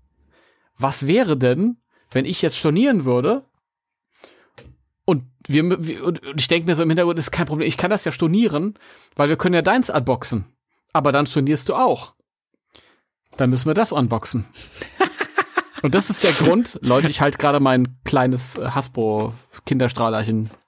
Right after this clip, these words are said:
hoch. Und das ist der Grund, warum ich das jetzt hier nicht auspacke.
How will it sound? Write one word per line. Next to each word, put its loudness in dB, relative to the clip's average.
hoch. 0
Und 2
das 2
ist -2
der 2
Grund, 0
warum 2
ich 0
das -2
jetzt -2
hier 0
nicht 0
auspacke. -4